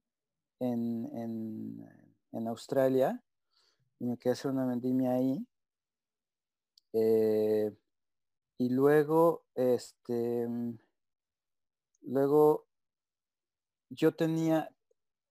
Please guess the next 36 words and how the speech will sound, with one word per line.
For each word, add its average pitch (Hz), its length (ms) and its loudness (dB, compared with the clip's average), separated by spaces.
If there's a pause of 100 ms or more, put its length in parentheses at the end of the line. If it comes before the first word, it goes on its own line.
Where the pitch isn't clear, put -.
(120)
porque 135 360 -6 (280)
como 139 240 -2
trabajé 139 400 -2
con 175 160 -2
la 135 60 0
industria 147 400 -2
de, 110 680 -2
de 120 140 -2
las 113 160 -2
semillas 135 400 -4
en 113 120 -10
España, 120 600 -10
tenía 120 320 -2
residencia 117 480 -6
en 117 80 -10
España, 120 480 -10 (840)
o 120 60 -10
bueno, 117 200 -4
tengo, 123 440 -4 (320)
eh, 110 180 -4
permiso 117 380 -8
de 120 60 -4
residencia 113 360 -12
en 117 60 -10
España. 127 340 -8
Entonces, 127 400 -10 (520)
para 127 260 2
mantenerlo, 135 1200 0
en 120 160 -6
ese 131 160 -10
entonces, 139 680 -8 (140)
tenía 117 300 -10
que - 120 -16
seguir 113 280 -12
trabajando, 110 600 -8
¿no? 117 200 -14